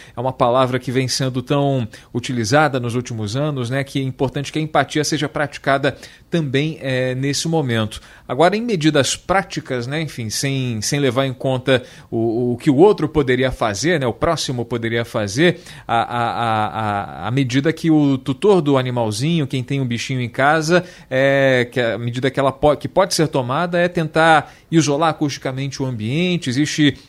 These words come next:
algum tipo de tampão pro ouvido do, do cachorro? Ou pode ser algo, no final das contas, perigoso? Colocar um chumaço de,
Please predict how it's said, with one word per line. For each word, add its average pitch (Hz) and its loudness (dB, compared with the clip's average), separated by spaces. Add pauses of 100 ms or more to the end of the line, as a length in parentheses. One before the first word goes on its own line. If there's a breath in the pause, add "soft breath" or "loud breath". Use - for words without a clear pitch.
algum 127 -2
tipo 139 -4
de 139 -2
tampão 156 2
pro 127 2
ouvido 123 2 (260 loud breath)
do, 117 -2
do 120 -2
cachorro? 151 0
Ou 131 4
pode 135 0
ser 135 0
algo, 131 2
no 117 -4
final 123 -6
das 120 -2
contas, 123 -8
perigoso? 120 0
Colocar 135 0
um 131 0
chumaço 123 -4
de, 120 2